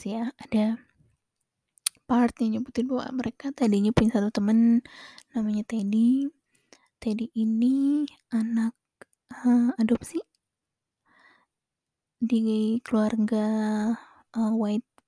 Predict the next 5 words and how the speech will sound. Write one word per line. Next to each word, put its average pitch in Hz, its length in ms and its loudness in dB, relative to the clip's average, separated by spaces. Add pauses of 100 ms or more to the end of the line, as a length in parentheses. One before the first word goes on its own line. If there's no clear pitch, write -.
people. 240 400 -4 (720)
Terus 233 640 -2 (720)
tadinya 220 400 2
satu - 240 -2
sekolah 240 320 0